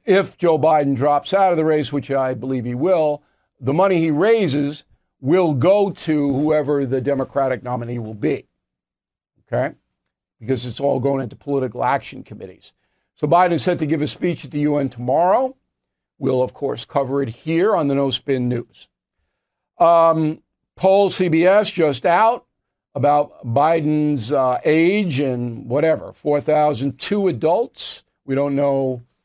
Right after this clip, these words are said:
the methodology. We've asked C B S. They didn't reply. Um, question, in next year's presidential election between Biden and Donald Trump, this is a, they're supposing this, uh, who'd you vote for? Biden forty-nine, Trump fifty,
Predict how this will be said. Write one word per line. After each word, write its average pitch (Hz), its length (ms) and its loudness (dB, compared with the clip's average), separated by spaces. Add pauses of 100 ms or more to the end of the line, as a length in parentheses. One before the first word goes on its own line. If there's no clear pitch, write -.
(280)
the 139 60 -6
methodology. 139 840 0
We've 139 200 -2
asked 113 240 -2
C 123 100 -10
B 110 180 -8
S. 175 220 -2
They 120 80 -10
didn't 107 260 -8
reply. - 420 -16 (600)
Um, 139 560 4
question, 160 400 2
in 143 240 0
next 156 260 -4
year's 151 480 -2 (420)
presidential 147 520 -2
election 165 360 0
between 147 420 -2
Biden 143 440 -2
and 123 160 -4
Donald 123 360 -4
Trump, 220 400 -2 (520)
this 127 200 -18
is 110 180 -16
a, 98 180 -16
they're 110 140 -12
supposing 117 600 -4
this, 110 260 -16 (600)
uh, 139 260 4
who'd 151 180 2
you 139 60 0
vote 156 220 2
for? - 340 -10
Biden 143 320 0
forty-nine, 143 580 0
Trump 131 260 -4
fifty, - 600 -4